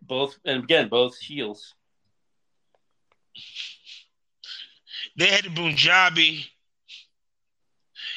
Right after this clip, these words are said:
Speaker 2: what is it, prison <laughs> match?
Speaker 1: Yeah.
Speaker 2: Okay, really? <laughs>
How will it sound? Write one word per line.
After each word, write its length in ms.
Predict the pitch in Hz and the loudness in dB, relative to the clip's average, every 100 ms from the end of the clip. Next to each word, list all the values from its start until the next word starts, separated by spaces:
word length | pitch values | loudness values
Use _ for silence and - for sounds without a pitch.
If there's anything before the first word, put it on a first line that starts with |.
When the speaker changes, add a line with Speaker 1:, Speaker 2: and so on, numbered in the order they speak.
| - - 113 117 | -16 -16 -10 -2
Speaker 2:
what 140 | 165 | 0
is 100 | 143 | 0
it, 120 | 117 | -2
prison 400 | - 170 175 165 | 0 2 2 0
<laughs> 20 | |
match? 520 | 156 - - - - _ _ | -2 -4 -6 -8 -12 _ _
Speaker 1:
Yeah. 280 | 185 175 151 - _ _ _ _ _ _ _ - - _ - - _ 110 | -2 2 2 -2 _ _ _ _ _ _ _ -18 -18 _ -20 -20 _ -10
Speaker 2:
Okay, 420 | 117 - 98 92 | -4 0 0 -2
really? 440 | 95 113 113 104 _ _ _ - | -6 -6 -6 -12 _ _ _ -14
<laughs> 140 | - | -12